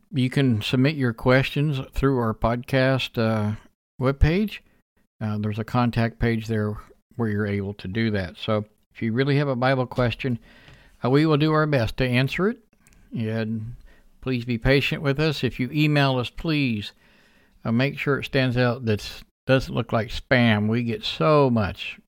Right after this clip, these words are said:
junk. We had one company the other day, I deleted it immediately, want us to buy a jet airplane. Uh, I wouldn't buy a jet airplane. I, if I had that kind of money, I sure wouldn't be asking for donations. And two,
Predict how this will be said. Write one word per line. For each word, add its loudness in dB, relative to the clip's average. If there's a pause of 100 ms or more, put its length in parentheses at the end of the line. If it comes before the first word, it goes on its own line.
(160)
junk. -4 (800)
We 0
had 0
one 2
company 0
the 4
other 0
day, 4 (100)
I 0
deleted 2
it 4
immediately, 2
want 4
us -2
to -6
buy 2
a 0
jet 2
airplane. -2 (840)
Uh, 0
I 0
wouldn't 2
buy 4
a 2
jet 2
airplane. 0
I, 0
if -6
I 2
had 2
that -4
kind 0
of 0
money, 0
I -4 (200)
sure -6
wouldn't 0
be 0
asking 0
for -4
donations. 2
And 0
two, 2